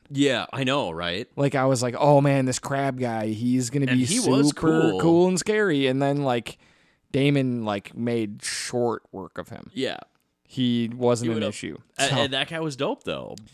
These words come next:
Speaker 1: But you're right. Like, we're like, "Are they introducing the villain? Look at this guy." You know, wasn't that, that big a deal. So they, they pick and choose.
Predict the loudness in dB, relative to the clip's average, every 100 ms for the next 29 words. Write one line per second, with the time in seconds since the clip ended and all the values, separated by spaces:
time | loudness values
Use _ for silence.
0 | _ -20 -6 -2 0 -2 0 -2 -4 -12
1 | -20 -14 -8 -6 -6 -6 -6 -6 -8 -8
2 | -10 -12 -12 -12 -12 -12 -12 -12 -12 -12
3 | -12 -14 -14 -16 -20 _ _ -16 -16 -16
4 | _ -16 -8 -8 -8 -10 -8 -10 -10 -10
5 | -8 -10 -10 -8 -8 -6 -6 -6 -8 -8
6 | -8 -8 -6 -6 -6 -4 -6 -8